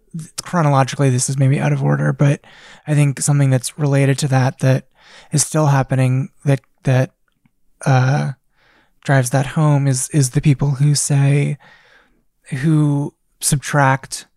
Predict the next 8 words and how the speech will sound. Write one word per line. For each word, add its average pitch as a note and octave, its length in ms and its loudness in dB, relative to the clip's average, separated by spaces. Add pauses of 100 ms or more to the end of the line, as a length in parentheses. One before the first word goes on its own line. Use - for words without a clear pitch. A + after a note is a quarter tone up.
(520)
um, B2+ 640 0 (260)
the C#3+ 140 2
deaths C3 340 0
of B2+ 120 -8
people C#3 340 0
with C#3+ 80 0
underlying D3+ 540 0
conditions D3+ 840 -6